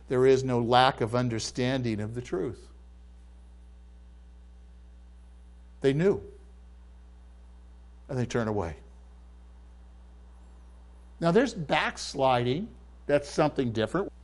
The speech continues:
I, I went to church. I was baptized in the church. And I went the way of the world.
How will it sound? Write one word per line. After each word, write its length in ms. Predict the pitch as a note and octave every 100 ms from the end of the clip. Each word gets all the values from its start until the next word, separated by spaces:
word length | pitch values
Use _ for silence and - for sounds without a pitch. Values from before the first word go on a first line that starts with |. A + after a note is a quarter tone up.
| -
I, 240 | F3 C4+ -
I 180 | D#3+ C4
went 300 | G3+ F#3 -
to 80 | D3+
church. 640 | - C#3+ G#3 - - - - - - - - - - - - - - - -
I 120 | A3+
was 140 | C#4 D#3
baptized 800 | C#3+ F#3 G3 - F#3+ F3 E3 E3+
in 120 | D3+
the 80 | C3
church. 560 | - C#3+ E3 - - - - - - - - - - - - - - - - - - - - - - - - - - - - - - - - - - - - - - - - - - - - - - - - - -
And 80 | C3+
I 40 | B2+
went 180 | C3+
the 80 | C#3+
way 180 | C3+ C#3
of 100 | C3+
the 80 | B2
world. 540 | B2 C3 B2 G#2 G#2